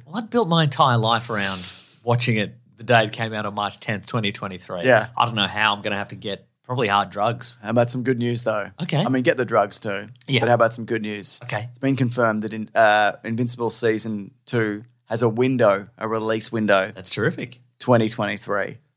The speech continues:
Speaker 1: That's next year.
Speaker 2: At some point.
Speaker 1: Some point.
Speaker 2: I would say if they're saying that vague, it's probably, like, October.
Speaker 1: Yeah. Mm-hmm.
Speaker 2: Yeah, I would
Speaker 1: Yeah.
Speaker 2: like, I would love to be surprised,
Speaker 1: Mm-hmm.
Speaker 2: but otherwise they'd be like, "March."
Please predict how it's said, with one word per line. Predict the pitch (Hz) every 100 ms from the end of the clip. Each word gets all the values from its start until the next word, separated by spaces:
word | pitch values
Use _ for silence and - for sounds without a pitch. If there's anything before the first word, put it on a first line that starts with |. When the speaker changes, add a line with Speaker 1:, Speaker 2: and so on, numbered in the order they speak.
| _ _ -
Speaker 1:
That's | - 165
next | - -
year. | 214 269 131 - _ _ _ _ _ -
Speaker 2:
At | -
some | - 107
point. | -
Speaker 1:
Some | 113 156
point. | 147 139 104 95 _
Speaker 2:
I | 139 180
would | 190 151
say | 160
if | 147
they're | 147
saying | 123 143 139 139
that | 135 123
vague, | 127 127 170 165
it's | 143
probably, | - 127
like, | 117 110
October. | 110 - 117 101 101 101
Speaker 1:
Yeah. | 127 120 104
Mm-hmm. | - 120 117 - 107
Speaker 2:
Yeah, | 107 -
I | 120
would | 123
Speaker 1:
Yeah. |
Speaker 2:
like, | 120 123 120
I | 117
would | 120
love | 120 120
to | 117
be | 123
surprised, | 123 123 120 143 143
Speaker 1:
Mm-hmm. | 135
Speaker 2:
but | 120 117 117
otherwise | 135 131 123 120
they'd | 120
be | 123
like, | 120 120 113
"March." | 117 151 185 113 - -